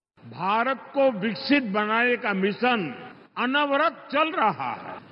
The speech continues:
और जब मैं विकसित भारत की बात करता हूं तो उसका सबसे मजबूत स्तंभ भारत की नारी शक्ति है। काशी के सांसद के तौर पर, देश के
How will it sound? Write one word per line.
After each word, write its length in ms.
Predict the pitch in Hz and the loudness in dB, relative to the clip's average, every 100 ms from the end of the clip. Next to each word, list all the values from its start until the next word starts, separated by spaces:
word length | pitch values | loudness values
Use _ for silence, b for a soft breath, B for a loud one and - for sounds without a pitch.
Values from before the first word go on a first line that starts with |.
| _ | _
और 180 | 160 196 | 2 4
जब 140 | 190 | 2
मैं 160 | 202 185 | 2 2
विकसित 420 | 180 202 - 240 165 | 2 0 0 0 0
भारत 420 | 135 185 220 - | 0 2 2 0
की 80 | 202 | -2
बात 280 | 185 196 - | 0 0 0
करता 300 | 202 208 254 | -4 -2 0
हूं 260 | 247 175 135 107 - - - | 2 0 -6 -10 -16 -20 -2
तो 80 | 151 | 0
उसका 280 | 165 196 185 - | 2 2 0 0
सबसे 480 | 214 202 - 233 220 | 0 0 0 0 2
मजबूत 440 | 190 196 208 220 | 2 2 2 0
स्तंभ 480 | - 214 240 277 262 233 - - - - | 0 0 2 2 0 -4 -14 -18 -16 -12
भारत 540 | 98 131 165 165 170 170 | -4 2 4 4 0 -2
की 220 | 170 170 | 0 0
नारी 440 | 156 147 156 156 160 | 2 2 2 4 2
शक्ति 480 | 147 156 127 - 156 120 | 2 -4 -4 0 2 2
है। 160 | - 104 - - | -2 -14 -16 -4
काशी 500 | 208 220 - 247 247 | 0 0 0 -2 -2
के 200 | - 233 | 2 2
सांसद 600 | 202 - 220 226 - 247 - | 2 0 0 0 0 0 0
के 180 | 214 190 | 0 0
तौर 300 | - 226 254 - | 2 2 2 -2
पर, 220 | 175 123 - - - - | -4 -4 -6 -14 -18 -12
देश 320 | 123 220 247 226 | -4 0 0 -2
के 180 | - 254 | 0 0